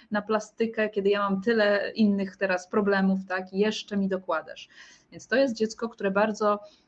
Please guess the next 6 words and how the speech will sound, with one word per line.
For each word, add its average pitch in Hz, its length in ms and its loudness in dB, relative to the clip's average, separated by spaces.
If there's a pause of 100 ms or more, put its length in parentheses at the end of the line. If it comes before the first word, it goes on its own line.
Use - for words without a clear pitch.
(120)
e, 175 340 -2
zrozumiało, 196 760 4
że 190 260 -2
ma 190 140 0
nie 196 140 2
dokładać. 170 800 -2